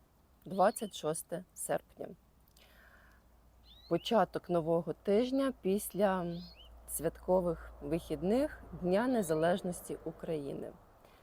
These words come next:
І я зараз думаю, зраненька сяду, почну працювати. Сонця нема такого. І тут починається.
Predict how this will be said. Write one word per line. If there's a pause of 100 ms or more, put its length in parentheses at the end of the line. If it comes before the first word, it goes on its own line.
(160)
І
я
зараз
думаю,
зраненька
сяду, (880)
почну
працювати. (880)
Сонця
нема
такого. (1400)
І (160)
тут (580)
починається.